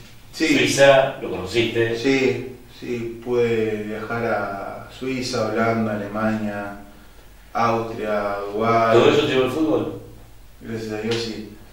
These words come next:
Speaker 1: México, eh, Uruguay, eh,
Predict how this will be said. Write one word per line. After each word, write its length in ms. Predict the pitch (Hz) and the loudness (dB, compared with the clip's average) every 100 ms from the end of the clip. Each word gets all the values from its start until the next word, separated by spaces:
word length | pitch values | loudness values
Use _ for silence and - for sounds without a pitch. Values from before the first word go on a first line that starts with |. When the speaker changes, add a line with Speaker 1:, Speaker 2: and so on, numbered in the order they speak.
| - - - | -18 -18 -12
Speaker 1:
México, 920 | 113 117 113 113 107 110 107 104 - - - - - - - - | -6 -6 -6 -10 -6 -4 -4 -6 -10 -18 -20 -20 -20 -20 -20 -20
eh, 400 | - 98 95 95 101 | -18 -16 -14 -14 -14
Uruguay, 720 | 101 107 107 107 107 104 104 - - - - - - | -6 -2 2 2 2 -2 -10 -16 -20 -20 -20 -20 -16
eh, 180 | 92 | -16